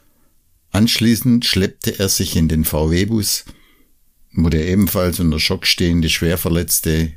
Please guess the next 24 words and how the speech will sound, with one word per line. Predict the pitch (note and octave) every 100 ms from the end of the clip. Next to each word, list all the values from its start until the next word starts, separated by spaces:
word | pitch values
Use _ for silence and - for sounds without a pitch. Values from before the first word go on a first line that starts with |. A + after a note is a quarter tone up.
| -
P | - E2 D#2+ E2+
M | D#2+ -
A | D#2 B1 -
saß. | - - C2+ - - - _ _ _ _ _ _ _ _ -
Trotzdem | F#2 - - C3
der | A2 F#2
Täter | G#2+ A#2 G#2+
angeschossen | A#2+ B2+ C3 A#2+ B2
war, | A2 G#2+ G2+ - _ _ _ _ _ - -
versuchte | - D3+ - A#2+ -
er | A2+ G2+ G2+ G#2
in | G2
Richtung | E2 A2+ - A2+ G2+ F#2+ - - - _ _ _ _
Schleierhalle | - G2+ F2+ F2+ E2+ F2 D#2 -
zu | - E2
flüchten. | - C#2+ - - B1 - - - - - _ _ _ _ _ _ _ _ _ _
P | - F2+
O | F2+
M | F2 E2
Q | - G2+ A2+ C3+ -
wollte | F2+ F#2+ E2+
den | E2+
Flüchtenden | E2 F2+ F2+ - - E2
aufhalten. | F2+ G#2 A2 G#2+ G#2 G#2